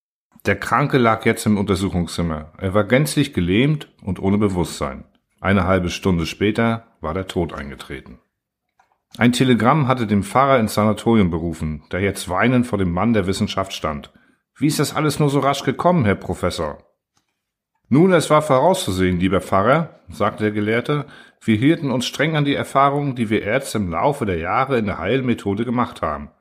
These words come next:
Aber wenn der Patient selbst nicht befolgt, was man ihm vorschreibt, so ist eben jede ärztliche Kunst verloren.“ „Wer war denn der Mann mit der Gipsbüste?“, unterbrach der Pfarrer.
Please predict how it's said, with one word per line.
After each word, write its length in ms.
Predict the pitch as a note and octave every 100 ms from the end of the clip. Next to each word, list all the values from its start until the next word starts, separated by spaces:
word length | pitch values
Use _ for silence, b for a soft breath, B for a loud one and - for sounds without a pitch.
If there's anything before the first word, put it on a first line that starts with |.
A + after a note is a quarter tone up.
| _ -
Aber 240 | C3+ A#2+
wenn 100 | A2+
der 80 | G#2
Patient 460 | - F#2 - E2 D#2
selbst 400 | B2 F#3 F3+ C3+
nicht 120 | -
befolgt, 540 | G2 - G#2 D3 -
was 160 | A2+ -
man 140 | A#2
ihm 80 | A#2
vorschreibt, 640 | - C3+ C#3 D3+ E3 E3+ b b b b
so 160 | - G#2+
ist 120 | -
eben 220 | A2 G2
jede 320 | E2+ C3+ D#3+
ärztliche 440 | - G#2 - A2+ A#2
Kunst 360 | - F2 -
verloren.“ 420 | A#2+ A2 D#2+ C#2 - _ _ _ _ _ _ _ _ _ _ _
„Wer 220 | A#2 B2
war 140 | C3
denn 120 | C#3+ C3+
der 120 | B2
Mann 200 | B2 C3+
mit 140 | B2
der 100 | G#2+
Gipsbüste?“, 920 | G2+ - F3+ - - A#2 F#2 - F2+ D2+
unterbrach 520 | F2 F#2 - F2 E2
der 120 | E2
Pfarrer. 420 | - E2+ D2+ C#2+